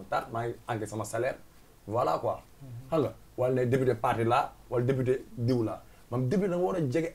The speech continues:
Speaker 1: askan bi, xam nga askan bi soxla.
Speaker 2: Mhm.
Speaker 1: Tam bu ñu demee léegi assemblée, bu ñu tegee léegi ay loi, wala war a, wala génne budget,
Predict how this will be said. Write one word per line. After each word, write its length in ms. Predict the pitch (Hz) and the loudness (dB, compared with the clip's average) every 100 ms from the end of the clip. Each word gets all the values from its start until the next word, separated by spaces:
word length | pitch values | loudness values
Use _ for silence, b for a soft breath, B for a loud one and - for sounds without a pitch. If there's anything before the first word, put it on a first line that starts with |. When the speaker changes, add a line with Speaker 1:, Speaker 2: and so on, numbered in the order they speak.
| - | -6
Speaker 1:
askan 240 | 147 - 139 | -6 -4 -4
bi, 60 | 120 | -4
xam 120 | 170 | -2
nga 60 | 175 - | -2 -2
askan 360 | 175 - 190 170 | -6 -2 0 2
bi 180 | 330 311 - - - - | 0 -2 -10 -20 -20 -18
soxla. 400 | - - 190 156 - - - | -4 6 8 8 4 -8 -14
Speaker 2:
Mhm. 60 | 120 113 147 | -12 -6 0
Speaker 1:
Tam 180 | 180 | 2
bu 60 | 156 | 4
ñu 60 | 190 | 4
demee 160 | 214 | 4
léegi 340 | 190 180 147 156 - | 6 6 6 0 -2
assemblée, 460 | - 180 143 104 - - - - - - | 2 4 4 0 -4 -12 -20 -20 -20 -4
bu 80 | 135 | 0
ñu 60 | 175 | 2
tegee 180 | 208 196 | 4 4
léegi 180 | 165 - | 2 6
ay 160 | 175 | 6
loi, 340 | 160 147 110 - - - - | 6 4 0 -4 -14 -20 -2
wala 240 | 147 165 143 | 2 4 2
war 180 | 156 | 2
a, 40 | 180 135 147 156 | 2 0 -4 -2
wala 280 | 175 160 151 | 0 2 2
génne 200 | 208 202 | 2 4
budget, 460 | 160 165 127 311 | 8 8 6 0